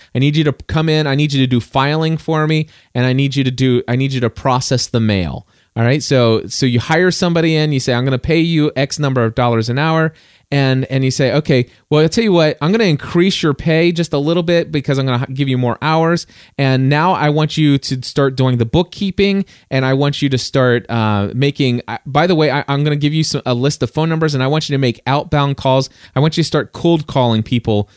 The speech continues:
uh, on these lists to start selling my products and services. Oh, and by the way, I'm gonna need you to go to the dry cleaners for me." And I, I mean, could you imagine hiring somebody f-, for, as a file clerk and then expecting them to do your bookkeeping for you?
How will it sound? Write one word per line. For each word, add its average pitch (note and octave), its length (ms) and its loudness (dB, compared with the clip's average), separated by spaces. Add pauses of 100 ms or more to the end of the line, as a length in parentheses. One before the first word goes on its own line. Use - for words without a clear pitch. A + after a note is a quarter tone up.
(200)
uh, A#2 140 -2
on B2+ 220 2
these B2 180 2
lists C#3+ 520 -2
to B2+ 80 -2
start C3+ 260 -2
selling C3+ 320 0
my B2 100 2
products A#2 460 -2
and A2 100 -4
services. G#2 480 -2 (280)
Oh, D#3 180 2
and C#3+ 160 0
by D#3+ 180 2
the F3 120 0
way, D3+ 280 2
I'm D3 160 -2
gonna D#3 160 2
need D3+ 180 0
you C3+ 60 -8
to C3+ 80 -2
go C3+ 140 0
to C3 100 2
the A#2+ 80 -2
dry C3+ 320 0
cleaners E3 400 -2
for E3 180 -4
me." D#3+ 140 -2
And C3 120 -4
I, - 60 -10 (260)
I F3+ 40 2
mean, F3 220 -4 (120)
could G3+ 160 0
you C#4+ 120 2
imagine A3+ 380 2
hiring G#3+ 440 0
somebody G#3 540 -2
f-, - 160 -20 (120)
for, D#3+ 280 0
as C#3+ 160 0
a B2+ 60 0
file D#3+ 440 0
clerk - 520 -4 (440)
and D#3 140 2
then F3 140 2
expecting F#3+ 420 0
them E3+ 160 0
to D#3 80 0
do C#3+ 140 -2
your D3 120 2
bookkeeping F#3+ 600 -2
for G#3+ 220 0
you? G#3+ 240 2